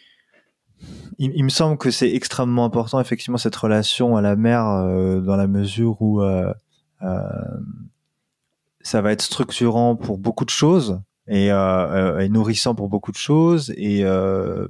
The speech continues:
et, et formateur, entre guillemets, pour beaucoup de choses. Mais je crois que,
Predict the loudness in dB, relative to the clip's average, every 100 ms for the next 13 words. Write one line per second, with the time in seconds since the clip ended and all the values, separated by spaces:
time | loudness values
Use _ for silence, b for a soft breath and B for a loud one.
0 | -10 -14 -16 B B B B _ -6 -6
1 | -6 -4 -2 0 0 2 0 0 -2 -4
2 | -2 0 0 0 -2 -4 -4 0 2 2
3 | 0 2 2 0 -2 -2 -2 0 2 4
4 | 4 2